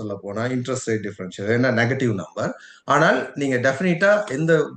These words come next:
மோர்கேஜை க்ளோஸ் பண்ணாலும் த்ரீ மந்த்ஸ் மினிமம் இன்ட்ரெஸ்ட் வந்து அதுல போட்டிருக்கபடியால you have to pay that. ஆனா இதுதான் ஹண்ட்ரட் பர்சன்ட் எல்லா பேங்க்கும் இல்ல. மேஜர் பேங்க் எல்லாத்துக்கும் இப்படி, சில பிரைவேட் லெண்டர்ஸ் வேற மாதிரி ஐடியா இருக்கலாம். ஆ, வேற வேற டிஃபரெண்ட்,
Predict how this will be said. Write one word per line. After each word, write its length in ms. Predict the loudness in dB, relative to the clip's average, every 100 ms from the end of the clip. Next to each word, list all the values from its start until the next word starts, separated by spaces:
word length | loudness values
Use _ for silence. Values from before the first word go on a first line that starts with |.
| -8
மோர்கேஜை 340 | -4 -2 -2 -2
க்ளோஸ் 180 | -2 -2
பண்ணாலும் 300 | -4 -4 -4 -2
த்ரீ 40 |
மந்த்ஸ் 420 | -2 0 -2 -2 -2
மினிமம் 360 | -2 -2 -4
இன்ட்ரெஸ்ட் 240 | -6 -6 -4
வந்து 220 | -2 0
அதுல 160 | 0
போட்டிருக்கபடியால 640 | 0 -4 -6 -8 -6 -2 -2
you 120 | 0
have 140 | 0
to 100 | -2
pay 180 | -4 -2
that. 200 | -4 -6 -12 -20 -8 2
ஆனா 140 | 4
இதுதான் 560 | 4 4 6 6 6 2
ஹண்ட்ரட் 320 | 2 2 4 2
பர்சன்ட் 240 | 4 2
எல்லா 340 | 4 6 4
பேங்க்கும் 380 | 4 0 -2 -6
இல்ல. 160 | -2 -2
மேஜர் 460 | 0 0 0 0
பேங்க் 260 | 0 -2 -2
எல்லாத்துக்கும் 360 | -4 -4 -6 -10
இப்படி, 220 | -8 -8
சில 220 | -2 -2
பிரைவேட் 460 | 0 0 2 0 -2
லெண்டர்ஸ் 360 | -4 -2 -4 -2
வேற 220 | -2 -2
மாதிரி 280 | -2 -4 -4
ஐடியா 260 | -6 -8
இருக்கலாம். 480 | -8 -4 -2 0 -2 -10 -20 _ 0
ஆ, 340 | 4 4 2
வேற 240 | 2 2
வேற 480 | 2 2 2 0 -4
டிஃபரெண்ட், 760 | -6 -6 -6 -6 -6 -6 -6